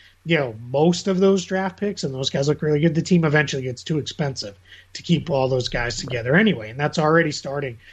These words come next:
to be a little bit of a concern, 'cause next year, you know, with just four guys with Tatum, Brown, Walker, and Smart, you're well, you know, into the, uh, you're, you're pushing right up against the luxury tax, and that's before you factor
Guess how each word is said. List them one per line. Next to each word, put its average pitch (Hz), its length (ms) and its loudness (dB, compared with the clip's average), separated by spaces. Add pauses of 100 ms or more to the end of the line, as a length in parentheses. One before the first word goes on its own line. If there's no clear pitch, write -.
(160)
to 180 80 -2
be 165 120 4
a 143 60 0
little 139 220 0
bit 139 140 -4
of 120 100 -8
a 117 60 -14
concern, 185 560 -2
'cause 127 220 -12
next 147 360 -6
year, 160 400 0 (320)
you 156 100 0
know, 156 60 4
with 139 140 4
just 143 220 0
four 156 300 2
guys 143 540 0
with 123 180 -10 (120)
Tatum, 151 500 0
Brown, 139 460 -4
Walker, 135 420 -2
and 117 140 -12
Smart, 156 460 -2 (340)
you're 165 180 4
well, 131 640 2 (220)
you 156 140 -4
know, 131 180 -2
into 135 760 -6
the, 123 220 -6
uh, 117 220 -6 (280)
you're, 160 320 4
you're 156 240 2
pushing 175 340 0
right 147 140 2
up 143 80 2
against 131 280 -6
the 120 40 -6
luxury 151 320 2
tax, 123 340 -12
and 139 120 -14
that's 160 320 -2
before 147 320 -8
you 160 100 0
factor 123 540 -12